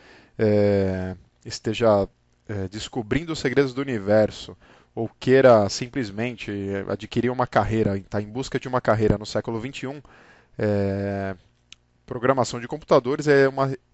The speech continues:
uma habilidade essencial pra se aprender, né? Então, basicamente, o Stephen Hawking tá aqui afirmando que,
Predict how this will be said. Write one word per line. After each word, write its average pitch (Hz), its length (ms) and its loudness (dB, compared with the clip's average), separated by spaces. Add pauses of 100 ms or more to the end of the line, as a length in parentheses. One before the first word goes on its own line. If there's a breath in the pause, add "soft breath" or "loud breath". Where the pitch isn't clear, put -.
uma 110 540 -2
habilidade 127 420 2
essencial 127 560 0
pra - 140 -6
se - 160 -4
aprender, 95 580 -6 (300)
né? 92 140 -12
Então, 98 380 -10
basicamente, 107 800 -2 (460 loud breath)
o 107 60 -10
Stephen 113 280 -10
Hawking 101 300 -4
tá 117 100 0
aqui 113 160 0
afirmando 117 540 -4
que, 120 240 -10